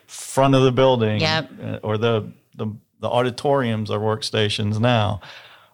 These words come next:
Speaker 1: Our lunchroom is half of an auditorium now. We don't hardly ever go into the break room like we used to.
Speaker 2: No, can you, I can't even imagine sitting at that little four-person table with other people and eating without a mask. Like,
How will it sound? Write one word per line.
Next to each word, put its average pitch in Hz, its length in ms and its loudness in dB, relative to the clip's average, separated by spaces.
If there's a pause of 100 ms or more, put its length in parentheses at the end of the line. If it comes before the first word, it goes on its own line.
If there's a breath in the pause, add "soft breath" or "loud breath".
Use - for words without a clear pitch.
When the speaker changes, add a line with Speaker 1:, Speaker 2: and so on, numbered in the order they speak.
Speaker 1:
Our 101 380 -4 (600)
lunchroom 117 640 2
is 98 380 -4 (220)
half 113 300 -4
of 104 120 -4
an 107 120 0
auditorium 104 680 -2
now. 101 240 -4
We 101 80 -4
don't 107 280 -4
hardly 113 360 -2
ever 113 160 -2
go 117 220 0
into 127 240 0
the 104 280 0 (120)
break 131 280 -2
room 107 180 -2
like 104 180 -2 (320)
we 101 140 -6
used 104 320 -4
to. 110 280 -4 (100)
Speaker 2:
No, 160 340 -6
can 208 140 -4
you, - 80 -2
I 233 120 -2
can't 285 180 2
even 233 200 2
imagine 175 480 -2
sitting 165 280 -4
at 165 100 -6
that 165 140 -4
little 165 160 -4
four-person 160 540 -6
table 147 320 -6
with 143 140 -6
other 143 180 -6
people 147 420 -8
and 135 160 -4
eating 135 380 -6
without 135 220 -8
a 127 40 -10
mask. 127 340 -12
Like, 147 140 -14